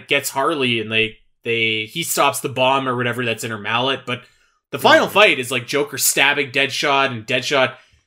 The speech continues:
Speaker 1: throwing the knives and pinning him to the, to the helicopter, which is, like, kinda cool.
Speaker 2: Yeah.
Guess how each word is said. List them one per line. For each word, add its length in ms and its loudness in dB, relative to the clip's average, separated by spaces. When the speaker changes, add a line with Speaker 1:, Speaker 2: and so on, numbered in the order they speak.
Speaker 1:
throwing 320 2
the 80 2
knives 480 4
and 120 -14
pinning 220 0
him 160 -2
to 100 -12
the, 380 0
to 80 -20
the 100 -4
helicopter, 840 0
which 180 -8
is, 80 -4
like, 160 0
kinda 180 -2
cool. 100 -4
Speaker 2:
Yeah. 340 -2